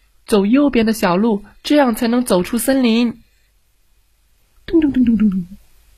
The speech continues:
小金发选择了右边的小路，马上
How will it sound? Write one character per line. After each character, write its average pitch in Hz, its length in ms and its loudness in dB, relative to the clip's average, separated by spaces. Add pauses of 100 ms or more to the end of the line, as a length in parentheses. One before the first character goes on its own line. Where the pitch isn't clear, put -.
(920)
小 - 260 0
金 196 260 2
发 196 400 -2 (260)
选 117 340 -2
择 123 140 -2
了 139 100 2
右 202 240 0
边 151 160 -2
的 151 60 0
小 - 320 -4
路， 165 280 0 (800)
马 147 220 0
上 208 340 -2